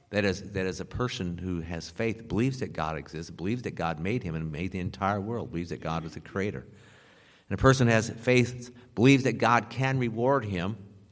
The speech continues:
and that God can bless him. That's what Hebrews eleven six says. Not only that, he believes that God wants to reward him. Very important. We'll talk more about this later.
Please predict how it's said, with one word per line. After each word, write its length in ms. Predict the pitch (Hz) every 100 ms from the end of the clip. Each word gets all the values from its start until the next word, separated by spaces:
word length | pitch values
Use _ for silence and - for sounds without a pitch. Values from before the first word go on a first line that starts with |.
| - _ _ _ _
and 140 | 98
that 80 | 98
God 400 | 101 101 101 101
can 320 | 107 110 107
bless 360 | 90 98 107 -
him. 100 | 76
That's 220 | 87 95
what 120 | -
Hebrews 300 | - 82 76
eleven 240 | 80 76 73
six 320 | - 73 -
says. 200 | 85 67
Not 260 | 92 151
only 200 | 147 107
that, 260 | 85 110 -
he 160 | - 87
believes 280 | 82 92
that 120 | - -
God 200 | 92 87
wants 400 | 78 107 139 -
to 120 | 107
reward 420 | 92 82 82 76
him. 120 | 67
Very 220 | 67 104
important. 400 | 117 101 87 64
We'll 80 | 71
talk 220 | 90 87
more 120 | 82 76
about 160 | 73
this 180 | 69 -
later. 280 | 80 82